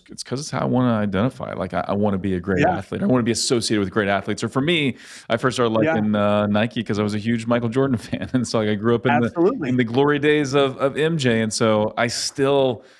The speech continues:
Speaker 1: like Nike the best today. And it's not like they got better shoes than Adidas. I mean, you know,
Speaker 2: Yeah.
Speaker 1: it's totally subjective, but,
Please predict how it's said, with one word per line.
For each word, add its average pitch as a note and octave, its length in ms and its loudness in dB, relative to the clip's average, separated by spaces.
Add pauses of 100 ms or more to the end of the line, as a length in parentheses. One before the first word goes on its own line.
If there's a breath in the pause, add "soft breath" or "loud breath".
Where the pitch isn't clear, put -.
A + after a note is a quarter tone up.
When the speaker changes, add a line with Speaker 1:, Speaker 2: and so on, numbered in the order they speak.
(220 soft breath)
Speaker 1:
like A2+ 320 0
Nike A2 440 0
the G2+ 160 -2
best G#2 440 -2
today. A#2 580 2
And A2 100 -2
it's A2 120 -8
not A#2 100 0
like G#2 180 0
they F2+ 120 -4
got E2 160 -10
better B1 200 -10
shoes F#2 500 -6
than E2 200 -10
Adidas. F2+ 360 -8
I F#2 60 0
mean, G2 200 -4
you G2 100 -6
know, - 100 -2
Speaker 2:
Yeah. D#3+ 100 2
Speaker 1:
it's D3 100 -8 (120)
totally A2+ 180 2
subjective, G2 460 -6
but, G2 180 -4